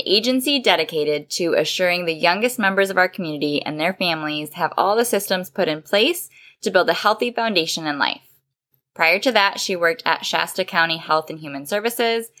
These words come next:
as a program manager in the children's branch. She worked with the programs that included training for out-of-home care providers of foster youth,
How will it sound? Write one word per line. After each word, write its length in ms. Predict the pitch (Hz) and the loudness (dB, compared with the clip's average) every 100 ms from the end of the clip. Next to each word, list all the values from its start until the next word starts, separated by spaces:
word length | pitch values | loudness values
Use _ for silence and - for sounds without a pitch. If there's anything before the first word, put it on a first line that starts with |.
| _ _ | _ _
as 140 | 180 175 | -4 -2
a 40 | |
program 400 | - 208 220 220 | 0 2 4 2
manager 420 | 190 180 170 175 | 2 2 2 2
in 180 | - 151 | 2 0
the 80 | 151 | -2
children's 400 | - 269 202 147 | -2 0 -2 -4
branch. 560 | - - - - - _ _ _ _ _ _ | -6 -6 -8 -12 -12 _ _ _ _ _ _
She 180 | - 190 | -4 2
worked 240 | 170 185 | 4 2
with 140 | 226 262 | 0 -2
the 60 | |
programs 560 | 247 208 175 170 175 180 | 0 0 2 2 2 2
that 160 | 175 | 0
included 440 | 170 170 175 160 156 | 0 -4 -4 -4 -4
training 440 | - 160 160 180 | -6 -4 -4 -4
for 220 | 175 156 | -4 2
out-of-home 600 | - 160 196 202 190 185 | 4 4 2 -2 -4 -4
care 220 | 185 175 160 | -4 -4 -2
providers 760 | 165 156 147 143 160 226 - _ _ - | -2 0 0 2 0 0 -4 _ _ -2
of 200 | 170 - | -2 2
foster 420 | 156 156 - 220 | 2 2 -2 -4
youth, 500 | 214 165 151 190 - | -2 0 0 -2 -8